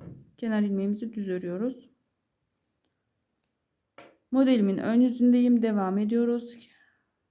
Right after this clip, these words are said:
Kenar ilmeğimi örmeden aldım. Şimdi burada yine aynı işlemi yapacağız. Bakın üç tane düzüm var. Bu üçüncü ilmeğimi alıyorum. İki ilmeğimin tepesinden geçirdim.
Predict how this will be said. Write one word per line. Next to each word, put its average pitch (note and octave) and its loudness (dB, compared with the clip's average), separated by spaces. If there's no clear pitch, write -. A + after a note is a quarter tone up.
Kenar A#3+ 2
ilmeğimi G3+ 2
örmeden F#3+ -2
aldım. A#3 0
Şimdi B3 2
burada A3+ 0
yine A3+ 2
aynı G#3 2
işlemi F#3+ -8
yapacağız. F3+ -10
Bakın E3 -10
üç B3 -6
tane F#3+ -4
düzüm A3+ 2
var. G#3+ -4
Bu G3+ -4
üçüncü A3+ -2
ilmeğimi F#3+ -2
alıyorum. A3 0
İki - -4
ilmeğimin F#3 -2
tepesinden F#3+ -6
geçirdim. A3 -6